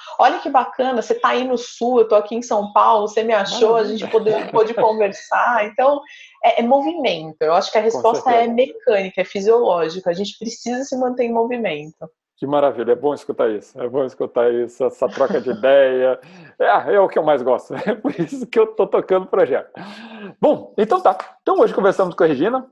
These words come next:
Speaker 2: tá? Pessoal, todo mundo que tá escutando aí, esse material vai tá tanto disponível em podcast como no, na playlist do YouTube.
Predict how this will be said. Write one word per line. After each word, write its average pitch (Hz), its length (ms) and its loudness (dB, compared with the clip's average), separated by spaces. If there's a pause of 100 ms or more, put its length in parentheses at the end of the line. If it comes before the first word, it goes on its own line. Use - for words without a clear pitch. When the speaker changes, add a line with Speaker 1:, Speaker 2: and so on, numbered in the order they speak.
(120)
Speaker 2:
tá? 165 180 4
Pessoal, 156 440 0
todo 202 240 0
mundo 180 160 -10
que 170 80 -8
tá 165 100 2
escutando 139 480 -2
aí, 135 80 0
esse 156 180 -6
material 143 400 2
vai 135 120 0
tá 135 240 0 (120)
tanto 180 220 0
disponível 143 400 -4
em 127 60 -8
podcast 139 640 0
como 143 180 -2
no, 135 300 -8
na 123 160 -4
playlist 127 540 -4
do 131 60 -8
YouTube. 175 380 -2